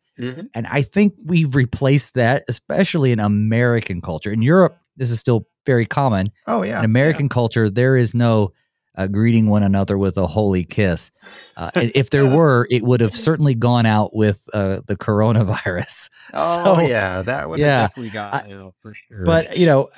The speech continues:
Speaker 2: I think that's, I think it's interesting just to sort of point that out, that there are
Speaker 1: Mm-hmm.
Speaker 2: some cultural differences between us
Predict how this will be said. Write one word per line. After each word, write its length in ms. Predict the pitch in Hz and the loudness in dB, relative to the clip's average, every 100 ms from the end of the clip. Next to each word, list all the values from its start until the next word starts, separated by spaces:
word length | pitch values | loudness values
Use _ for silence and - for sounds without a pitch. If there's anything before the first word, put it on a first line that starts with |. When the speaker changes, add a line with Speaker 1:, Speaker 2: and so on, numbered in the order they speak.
| - | -8
Speaker 2:
I 120 | - 190 | -2 0
think 360 | 233 220 - | 2 0 -2
that's, 320 | 180 185 - - _ _ - | 0 0 -2 -16 _ _ -4
I 60 | 170 | -2
think 200 | 175 175 | 0 0
it's 260 | 165 - _ - | -4 -6 _ 4
interesting 720 | 180 165 117 - 104 92 90 | 4 4 2 -2 0 0 0
just 220 | 120 113 | -2 0
to 100 | 113 | -2
sort 200 | - 123 | 0 0
of 100 | 107 | -2
point 240 | - 123 117 | 0 0 2
that 180 | 110 104 | 0 2
out, 200 | 98 92 | 0 0
that 120 | 104 | 0
there 100 | 101 | 0
are 40 | |
Speaker 1:
Mm-hmm. 60 | 95 | 0
Speaker 2:
some 140 | 98 | -2
cultural 460 | 95 120 131 - 156 | -4 -2 -2 0 0
differences 540 | 110 95 98 90 92 | 0 -2 -2 -4 -6
between 360 | 85 90 101 90 | -6 -6 -4 -4
us 360 | - 101 101 - | -2 -2 -2 -6